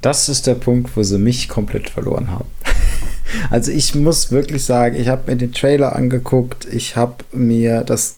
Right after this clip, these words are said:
Gameplay-Material angeguckt. Redfall könnte mich nicht weniger interessieren.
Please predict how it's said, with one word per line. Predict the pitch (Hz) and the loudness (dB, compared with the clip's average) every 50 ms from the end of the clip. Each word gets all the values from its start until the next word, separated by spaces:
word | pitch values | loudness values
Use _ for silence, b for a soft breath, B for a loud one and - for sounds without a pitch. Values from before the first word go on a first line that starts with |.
| _ - | _ -2
Gameplay-Material | 131 131 135 123 123 131 120 117 120 120 - - 120 113 113 | 0 2 2 2 2 0 0 0 0 -2 -2 -2 0 0 2
angeguckt. | 120 120 120 117 113 113 - 117 113 - - B B B B B B B B B B B B B B B _ _ - | 2 2 2 0 -2 -2 -2 -4 -4 -4 -8 B B B B B B B B B B B B B B B _ _ 0
Redfall | 113 131 127 127 - - - - - 127 120 120 123 123 120 123 | 0 0 0 -2 -6 -10 -12 -4 0 2 4 4 4 4 2 0
könnte | 123 - 123 123 127 123 123 110 | -2 0 0 0 2 2 0 0
mich | 113 110 110 - 113 | 0 -2 -2 -4 -4
nicht | 101 - - - | -4 -4 -4 -4
weniger | 113 110 104 104 101 - - - | -2 0 2 2 0 0 -2 -2
interessieren. | - - - - 92 - - 101 95 98 90 - | -4 -4 -6 -6 -4 -2 0 0 2 0 0 -4